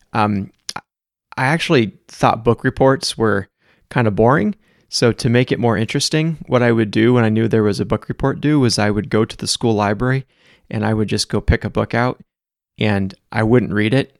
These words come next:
I would just look at the book, and then I would write a book report about it. So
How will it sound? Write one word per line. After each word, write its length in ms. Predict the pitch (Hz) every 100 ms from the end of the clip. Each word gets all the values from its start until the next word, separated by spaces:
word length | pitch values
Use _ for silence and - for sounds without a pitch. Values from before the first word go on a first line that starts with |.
| -
I 100 | 110
would 140 | 107
just 200 | 101 107
look 220 | 110 113 110
at 100 | -
the 80 |
book, 320 | 95 110 120 -
and 180 | 117 107
then 120 | 110
I 80 | 107
would 200 | 104 104
write 140 | 104
a 60 | 95
book 220 | 101 -
report 280 | - 98 92
about 280 | 87 87 107
it. 160 | - _ _ _ _ _
So 220 | - 117